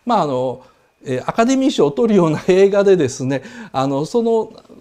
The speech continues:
メインキャストですね、運転手の黒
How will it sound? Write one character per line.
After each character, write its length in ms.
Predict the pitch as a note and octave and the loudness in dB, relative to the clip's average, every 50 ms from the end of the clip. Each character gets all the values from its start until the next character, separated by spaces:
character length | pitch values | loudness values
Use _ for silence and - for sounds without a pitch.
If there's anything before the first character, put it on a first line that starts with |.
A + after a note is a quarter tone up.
| - - - - - | -20 -20 -20 -14 -8
メ 260 | G#3+ G3+ A3 B3+ C4+ | -4 -2 0 0 0
イ 80 | C4+ C4 | 0 -2
ン 60 | A#3+ | -2
キ 100 | B3+ C#4 | -2 -4
ャ 60 | B3 | -8
ス 80 | A#3 - | -6 -8
ト 100 | - - | -10 -10
で 80 | A2+ | -10
す 140 | - - - | -12 -12 -8
ね、 80 | G#3+ G#3+ | -6 -4
運 200 | F3+ G3+ A#3 B3 | -2 -2 -2 -2
転 300 | B3 C4+ C4 B3+ A#3+ - | -2 -2 -4 -4 -4 -6
手 100 | - D#3 | -6 -6
の 160 | E3+ F#3+ F3+ | -4 -4 -4
黒 160 | F#3 E3 E3 | -6 -8 -10